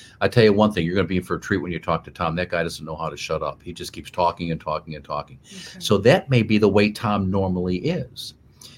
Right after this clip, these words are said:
Speaker 1: If, on the other hand, he isn't normally like that, and all of a sudden he's giving you these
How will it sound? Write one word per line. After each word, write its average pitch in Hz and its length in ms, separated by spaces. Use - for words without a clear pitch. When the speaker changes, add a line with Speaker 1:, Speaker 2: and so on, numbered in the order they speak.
Speaker 1:
If, 104 120
on 104 140
the 98 120
other 196 220
hand, 92 500
he 107 220
isn't 117 240
normally 135 360
like 92 240
that, 85 140
and 85 120
all 82 140
of 82 80
a 82 60
sudden 127 360
he's 85 180
giving 87 240
you 82 80
these 82 340